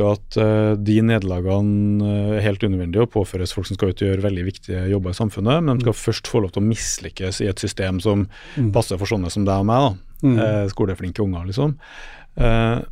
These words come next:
Speaker 1: men så er jo spørsmålet, hva er kjønnsfaktoren i det? Ikke sant? Og, og dels så tror jeg det at jenter sine yrker er preget av mer og høyere utdanning,
Speaker 2: Mm.
Speaker 1: sånn som lærer og, og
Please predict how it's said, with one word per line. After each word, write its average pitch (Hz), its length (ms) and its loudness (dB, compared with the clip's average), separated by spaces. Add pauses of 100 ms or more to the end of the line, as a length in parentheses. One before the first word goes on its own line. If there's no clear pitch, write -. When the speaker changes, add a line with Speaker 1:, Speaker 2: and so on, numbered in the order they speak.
(120)
Speaker 1:
men 127 220 4
så 147 680 4
er 139 80 4
jo 110 100 4
spørsmålet, 98 520 -2 (200)
hva 117 280 0
er 127 40 -2
kjønnsfaktoren 107 920 -2
i 76 40 -6
det? 107 100 -10 (1000)
Ikke 123 120 0
sant? 139 240 2
Og, 127 340 4
og 117 220 -2
dels 139 320 2
så 202 60 2
tror 175 200 4
jeg 107 100 4
det 110 140 6
at - 280 -6 (880)
jenter 127 440 2
sine 123 160 2 (100)
yrker 101 320 0
er 104 140 4
preget 104 340 2
av 92 60 0
mer 98 220 2
og 107 60 2
høyere 104 220 2
utdanning, 117 420 0 (200)
Speaker 2:
Mm. 120 80 0
Speaker 1:
sånn 113 140 2
som - 140 -6
lærer 104 520 2
og, 101 400 0
og 98 540 -4